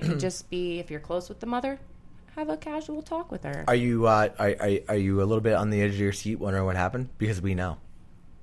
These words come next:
Speaker 1: Oh, we, we know.
Speaker 2: We
Speaker 1: She
Speaker 2: do,
Speaker 1: wrote
Speaker 2: because
Speaker 1: it?
Speaker 2: this email came in about, like, five weeks ago.
Speaker 1: Oh.
Speaker 2: And about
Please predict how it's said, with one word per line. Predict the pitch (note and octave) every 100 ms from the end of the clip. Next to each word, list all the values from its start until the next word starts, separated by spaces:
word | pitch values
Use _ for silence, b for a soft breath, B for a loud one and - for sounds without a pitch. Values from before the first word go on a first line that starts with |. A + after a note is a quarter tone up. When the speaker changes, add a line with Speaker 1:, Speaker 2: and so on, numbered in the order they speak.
| - - - - -
Speaker 1:
Oh, | F#3+ - -
we, | D#3+ D#3 -
we | D#3+
know. | E3 F#3
Speaker 2:
We | A#2
Speaker 1:
She | B2+
Speaker 2:
do, | C#3+
Speaker 1:
wrote |
Speaker 2:
because | G2+ C3+ A2+
Speaker 1:
it? |
Speaker 2:
this | A#2+
email | - C#3 D#3+ D#3+
came | - A#2 A2
in | G#2+ F2+ D#2+ D#2 - - - -
about, | F#2+ F#2
like, | F2 F#2
five | - G2 E2
weeks | F2 -
ago. | - - - - - -
Speaker 1:
Oh. | F#3+ G#3+ D3 - - -
Speaker 2:
And | G2+
about | G2+ G#2 G2+ G2+